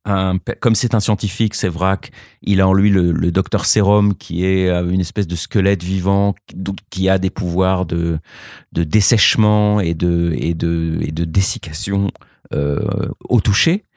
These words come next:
et qui représente sa partie scientifique. On a, euh, sa partie féminine, qui s'appelle Matricia, qui est inspirée par une infirmière dont il était tombé amoureux dans les tranchées,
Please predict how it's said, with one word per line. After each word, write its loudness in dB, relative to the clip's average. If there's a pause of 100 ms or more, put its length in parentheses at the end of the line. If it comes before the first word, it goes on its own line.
(280)
et -2
qui -6
représente 2
sa -2
partie -2
scientifique. -2 (420)
On 2
a, 4
euh, 2
sa -2
partie -4
féminine, 2 (200)
qui -12
s'appelle -2
Matricia, 0
qui -4
est 0
inspirée 0
par -2
une 2
infirmière 0
dont -4
il -4
était -4
tombé 0
amoureux 2
dans 0
les 0
tranchées, -4